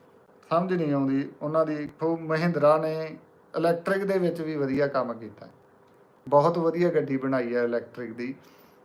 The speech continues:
ਜਿਹੜੀ ਆ ਹੁਣੇ ਆਈ ਸੀਗੀ ਈ ਸਿਕਸ। ਅਹ, ਇੱਕ ਵਾਰੀ ਚਾਰਜ ਕਰਨ ਨਾਲ ਲਗਭਗ ਪੰਜ ਸੌ ਕਿਲੋਮੀਟਰ ਚੱਲਦੀ ਹੈ।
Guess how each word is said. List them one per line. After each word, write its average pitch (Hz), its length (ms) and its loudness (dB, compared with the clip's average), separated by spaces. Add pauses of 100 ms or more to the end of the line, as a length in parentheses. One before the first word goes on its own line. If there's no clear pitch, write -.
(760)
ਜਿਹੜੀ 151 200 0
ਆ 151 80 8
ਹੁਣੇ 135 300 0
ਆਈ 127 180 0
ਸੀਗੀ 120 380 -10 (300)
ਈ 151 140 -4
ਸਿਕਸ। - 340 -10 (1800)
ਅਹ, 160 500 4 (480)
ਇੱਕ 180 200 0
ਵਾਰੀ 214 160 6
ਚਾਰਜ 185 340 6
ਕਰਨ 175 260 4
ਨਾਲ 175 220 4
ਲਗਭਗ 165 460 2
ਪੰਜ 160 300 0
ਸੌ 160 100 -2
ਕਿਲੋਮੀਟਰ 151 540 -4
ਚੱਲਦੀ 135 460 -2
ਹੈ। 143 200 -6